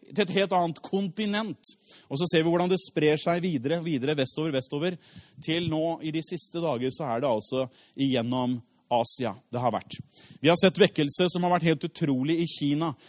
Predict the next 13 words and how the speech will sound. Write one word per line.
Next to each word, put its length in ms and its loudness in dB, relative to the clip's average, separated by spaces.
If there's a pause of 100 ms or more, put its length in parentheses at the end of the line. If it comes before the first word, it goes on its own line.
(220)
Og 100 -2
så 120 4
vet 200 2
vi 80 8
at 240 4
de 180 2 (140)
sier, 300 2
«Vi 100 0
skal 200 2
bringe 260 2
evangeliet 560 0
fra 260 2
Kina 440 2